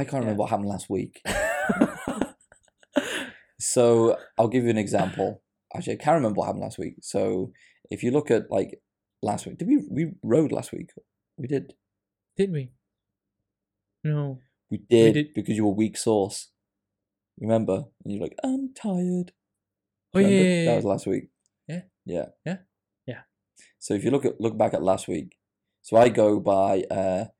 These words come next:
Speaker 1: initiation of conversations
Speaker 2: Hmm.
Speaker 1: with you. How, how often do you initiate a conversation with just saying something random, asking a question or anything like that?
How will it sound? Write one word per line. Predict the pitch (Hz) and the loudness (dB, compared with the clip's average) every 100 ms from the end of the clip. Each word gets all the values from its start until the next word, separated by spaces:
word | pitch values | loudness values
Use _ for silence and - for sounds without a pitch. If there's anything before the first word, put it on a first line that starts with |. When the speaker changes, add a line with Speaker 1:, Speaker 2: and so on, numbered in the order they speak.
| _ _ _ - | _ _ _ -4
Speaker 1:
initiation | 104 107 110 107 104 98 - 98 - | 0 0 -2 -2 0 -2 -6 -8 -4
of | 104 95 | -4 -4
conversations | - 98 92 98 110 - - - - _ | -6 -6 -6 -6 -8 -10 -12 -16 -20 _
Speaker 2:
Hmm. | 156 139 127 _ _ | -8 -8 -12 _ _
Speaker 1:
with | - 95 | -10 -8
you. | - 107 - _ _ _ _ _ | -6 -8 -14 _ _ _ _ _
How, | - 110 110 110 110 - _ _ - | 2 4 6 4 0 -6 _ _ -2
how | 110 | 0
often | 104 - | 0 -4
do | 95 107 | -6 0
you | |
initiate | 101 104 104 - 98 | 0 0 -4 -2 -2
a | 82 | -2
conversation | 98 98 - 95 - | -4 -4 -4 -4 -4
with | 98 | -8
just | 98 - - | -8 -8 -2
saying | 98 101 101 | 0 0 -4
something | - 104 87 | -6 -6 -4
random, | 95 95 98 90 - | -2 -2 -2 -6 -6
asking | 98 98 - 98 | -6 -6 -8 -8
a | |
question | 95 92 90 - 95 | -4 -4 -4 -8 -8
or | 92 | -4
anything | 92 - 107 | -6 -6 -12
like | 110 110 | -14 -10
that? | 104 87 | -12 -12